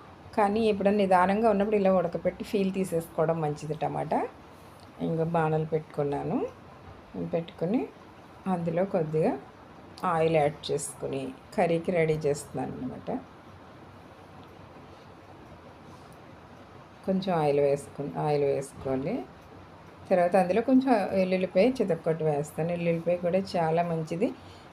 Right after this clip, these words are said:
బ్యాడ్ కొలెస్ట్రాల్ తగ్గిస్తుంది. ఇదిగో బంగాళదుంప తురుముకున్నాను కదా, దాన్ని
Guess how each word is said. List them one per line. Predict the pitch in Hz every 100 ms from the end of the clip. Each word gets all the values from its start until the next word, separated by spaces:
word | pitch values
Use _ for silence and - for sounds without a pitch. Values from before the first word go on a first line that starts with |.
| -
బ్యాడ్ | 185 170 170
కొలెస్ట్రాల్ | - 170 170 - 165 165
తగ్గిస్తుంది. | 160 151 143 156 - 147 180 262 - - - - -
ఇదిగో | 190 170 160 160
బంగాళదుంప | 151 170 170 165 165 165 165 294
తురుముకున్నాను | 349 - - 220 208 196 190 190 175 165
కదా, | 156 156 247 427 - - - - - -
దాన్ని | 190 180 165 220